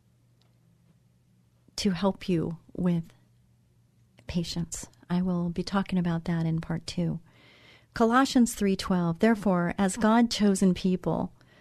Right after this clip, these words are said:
holy and dearly loved, clothe yourselves with compassion, kindness, humility, gentleness, and patience." Clothe yourself.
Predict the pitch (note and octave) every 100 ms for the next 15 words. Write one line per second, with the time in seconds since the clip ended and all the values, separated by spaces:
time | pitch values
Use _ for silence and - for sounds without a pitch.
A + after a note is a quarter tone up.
0 | _ - _ - A#3+ B3+ B3+ F3+ F3 F#3+
1 | G3+ F#3+ E3+ D#3+ - - A3 A3+ A#3 G#3+
2 | - F3 E3+ - E3 - E3 E3 F3 F3
3 | E3+ A3+ C4 - _ _ _ _ _ _
4 | _ _ - C#4 F4 G#3 D#3 F3 - -
5 | _ _ _ _ _ _ - G3 F#3+ C#4
6 | E4 F3+ D3 F3+ - _ _ _ - E3+
7 | A#3 C4+ - F3+ D#3 E3+ - - _ _
8 | _ _ _ _ F3 D#3+ E3 - F#3+ F3
9 | - - - - - _ _ _ _ _
10 | _ _ _ _ _ _ _ _ _ _
11 | _ _ _ - G#3+ A3+ C4 C4 C4 B3
12 | - G3+ F#3 - - -